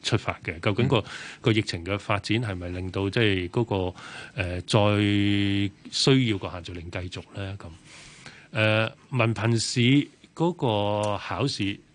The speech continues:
Speaker 1: 當然佢哋都會喺考慮喺裏邊，但係我，我就唔覺得，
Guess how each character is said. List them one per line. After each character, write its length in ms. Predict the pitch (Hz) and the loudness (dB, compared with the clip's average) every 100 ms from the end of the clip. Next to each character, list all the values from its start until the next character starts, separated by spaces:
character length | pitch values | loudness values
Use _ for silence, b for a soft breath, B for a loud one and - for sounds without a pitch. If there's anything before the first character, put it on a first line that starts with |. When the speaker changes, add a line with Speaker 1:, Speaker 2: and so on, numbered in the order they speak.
| - | -2
Speaker 1:
當 220 | 151 151 | 0 2
然 420 | 147 95 104 127 | 0 -2 -4 -4
佢 160 | 101 95 | -6 -6
哋 100 | 95 | -4
都 120 | 135 | -4
會 160 | 117 87 | -4 -6
喺 180 | 85 104 | -8 -8
考 240 | - 95 | -8 -8
慮 100 | 98 80 | -8 -10
喺 80 | |
裏 160 | 90 85 | -12 -12
邊， 160 | 82 85 | -10 -6
但 180 | 95 95 | -4 -4
係 40 | |
我， 300 | 95 117 123 - | 0 0 0 0
我 180 | 110 123 | 2 2
就 140 | 117 | 2
唔 180 | 87 85 | -2 -2
覺 140 | 110 101 | -2 0
得， 160 | 156 | 0